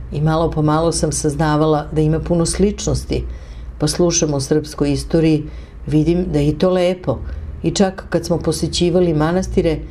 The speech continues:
videla sam tela svetitelja, njihove mošti. E, to nisam mogla da verujem. To nisam u Meksiku videla, niti znala da postoji. Znala sam da ima svetitelja,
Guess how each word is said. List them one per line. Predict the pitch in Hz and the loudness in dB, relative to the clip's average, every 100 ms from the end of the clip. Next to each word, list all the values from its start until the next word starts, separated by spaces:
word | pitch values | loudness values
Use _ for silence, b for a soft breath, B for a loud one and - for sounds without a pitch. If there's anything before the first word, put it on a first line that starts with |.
| B B B | B B B
videla | 170 180 180 170 | 0 2 2 2
sam | 165 151 | -2 0
tela | 160 165 156 | 2 2 2
svetitelja, | 151 - 147 156 156 165 151 147 | 0 0 0 0 -2 0 0 2
njihove | 156 165 185 175 | 0 2 2 4
mošti. | 156 156 170 - 131 - B B B B - | 4 2 0 -2 -4 -4 B B B B -14
E, | - - | -8 0
to | 170 | 2
nisam | 151 135 165 | 2 0 0
mogla | 147 131 151 | 2 2 2
da | 147 | 2
verujem. | 147 139 131 123 123 - B B B B B | 2 2 0 -4 -10 -16 B B B B B
To | - | 0
nisam | 156 160 151 190 | 2 2 2 2
u | 170 | 2
Meksiku | 151 147 - - - | 0 0 -2 -2 2
videla, | 151 202 247 226 185 B B B B B | 2 4 2 0 -2 B B B B B
niti | 226 233 196 | 0 2 0
znala | 160 143 139 | 2 2 2
da | 139 | 0
postoji. | 135 151 - 147 135 135 131 - - B B B B B | 0 -2 0 0 2 0 -2 -8 -14 B B B B B
Znala | 147 151 185 247 | -2 0 2 0
sam | 240 170 | 0 0
da | 147 | 2
ima | 151 156 | 2 2
svetitelja, | 151 156 139 135 151 147 139 | 0 0 0 -2 -2 0 0